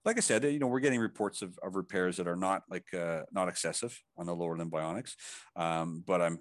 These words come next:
I'm pretty sure if people started to violate that and use them for extreme sports, those repair rates would go up,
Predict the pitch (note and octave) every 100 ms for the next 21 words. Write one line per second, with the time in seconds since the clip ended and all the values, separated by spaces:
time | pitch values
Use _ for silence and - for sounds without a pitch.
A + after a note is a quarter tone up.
0 | - F2 E2+ - F#2 - F2+ E2+ F2+ E2+
1 | - F2 E2 D#2+ D#2+ E2+ E2+ D#2+ D#2+ D2+
2 | E2+ D#2+ E2 D#2+ - - D#2+ - E2+ D#2+
3 | D2+ D2+ D2+ - D#2+ D2+ - - - D#2